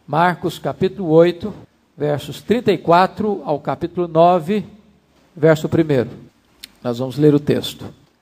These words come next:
Então, convocando a multidão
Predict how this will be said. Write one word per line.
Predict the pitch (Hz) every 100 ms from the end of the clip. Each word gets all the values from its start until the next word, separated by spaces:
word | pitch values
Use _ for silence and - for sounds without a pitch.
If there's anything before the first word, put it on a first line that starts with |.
| -
Então, | 202 202 233 240
convocando | 233 220 185 180 196 208 196 143 147
a |
multidão | 151 202 196 185 180 202 180